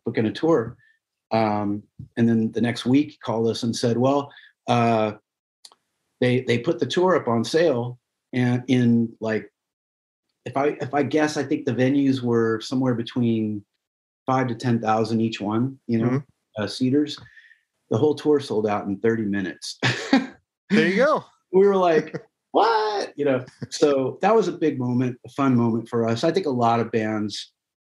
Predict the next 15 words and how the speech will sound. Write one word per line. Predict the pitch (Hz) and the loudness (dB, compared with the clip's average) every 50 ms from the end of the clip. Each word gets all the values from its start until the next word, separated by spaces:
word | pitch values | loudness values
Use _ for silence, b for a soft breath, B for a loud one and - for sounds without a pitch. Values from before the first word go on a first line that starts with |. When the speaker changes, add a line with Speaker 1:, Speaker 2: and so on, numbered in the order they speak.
| _ _ _ _ - - _ _ _ 110 | _ _ _ _ -20 -20 _ _ _ -4
Speaker 1:
um, | 110 107 104 101 104 104 104 104 107 - _ _ _ _ _ _ _ _ _ _ _ _ _ _ _ _ _ _ _ | -2 -2 0 -2 -2 -4 -4 -8 -12 -16 _ _ _ _ _ _ _ _ _ _ _ _ _ _ _ _ _ _ _
in | 143 131 123 | 2 4 4
that | 120 117 113 107 | 4 2 2 0
era | 107 107 104 104 101 98 101 98 - _ _ _ - | 0 0 0 -2 -2 -6 -6 -10 -14 _ _ _ -6
had, | 143 127 117 117 104 101 98 - - | -2 0 0 0 -2 -4 -8 -10 -8
have | - - 113 98 95 - | -4 -2 -2 -4 -4 -4
probably | - 120 107 98 95 92 107 104 90 | -4 -4 -4 -4 -6 -8 -8 -8 -8
a | 98 | -8
similar | - - 117 98 98 95 85 87 - | -8 -8 -8 -8 -8 -10 -12 -14 -14
story, | - - - 95 90 87 85 - - - _ _ - | -14 -12 -10 -10 -10 -10 -12 -14 -18 -20 _ _ -10
you | 120 98 | -8 -8
know. | 85 82 | -6 -6
Speaker 2:
Sure, | - - 135 131 127 110 104 - _ _ _ _ _ - | -2 0 0 2 0 0 -2 -6 _ _ _ _ _ -4
sure. | 113 107 101 101 95 | -2 -2 0 -2 -2
Speaker 1:
Uh, | 87 | -4